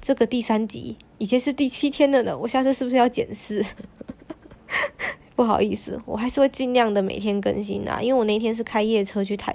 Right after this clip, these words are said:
北，所以我那天就没有更新了，不好意思，让听众朋友们久等了。拜拜啦，我们明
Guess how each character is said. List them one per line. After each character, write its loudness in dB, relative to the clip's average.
北， -6
所 0
以 2
我 -2
那 2
天 0
就 2
没 0
有 -4
更 -8
新 -8
了， -12
不 2
好 -2
意 -6
思， -10
让 -2
听 -6
众 -2
朋 -4
友 -2
们 -10
久 -2
等 -4
了。 -10
拜 4
拜 6
啦， 2
我 0
们 0
明 0